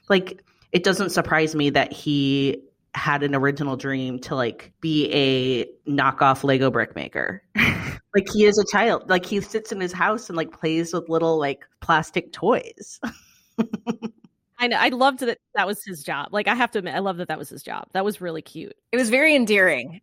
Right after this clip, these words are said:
Speaker 3: right? Like, very endearing. Like, he, 'cause he was, like, just kind of like a child at heart. And he wasn't, he didn't come off as, and again, I'm gonna compare it to Secret Garden 'cause I just finished that. Like, Hyun Bin's character in the beginning of Secret Garden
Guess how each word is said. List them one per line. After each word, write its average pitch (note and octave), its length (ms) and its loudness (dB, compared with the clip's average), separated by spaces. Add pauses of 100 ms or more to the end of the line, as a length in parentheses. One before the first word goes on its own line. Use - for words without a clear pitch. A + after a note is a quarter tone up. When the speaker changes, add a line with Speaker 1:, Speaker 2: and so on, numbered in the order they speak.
(100)
Speaker 3:
right? G3 320 4
Like, F#3+ 480 0
very G#3+ 300 4
endearing. E3 320 -2
Like, F3 120 -6
he, D4 140 0
'cause C4 200 -4
he C4+ 80 -2
was, D#4 220 4
like, G3 280 -2
just - 160 -4
kind A3 220 -4
of G#3+ 80 -6
like G3 120 -4
a F#3+ 60 -6
child D#3 380 -4
at D3 80 -12
heart. C3+ 420 -8
And G#3 140 0
he G#3+ 60 0
wasn't, G#3+ 440 4
he B3 140 0
didn't E4 180 2
come D4 160 -4
off B3 220 4
as, A3 200 0
and - 140 -2
again, G3+ 240 2
I'm F#3+ 80 -2
gonna F#3 100 -6
compare F#3 320 -6
it - 120 -6
to D#3+ 320 -2 (340)
Secret F#3+ 340 -6
Garden E3 320 -2
'cause D#3+ 120 -10
I F3+ 100 0
just F3 200 -10
finished A#3+ 260 -4
that. D#3 260 0 (300)
Like, G3+ 360 0
Hyun A#3+ 280 2
Bin's A3+ 240 2
character A3 520 2
in G3 160 -2
the G3 80 -2
beginning G#3+ 360 0
of G3 80 -4
Secret - 260 -6
Garden G#3 460 0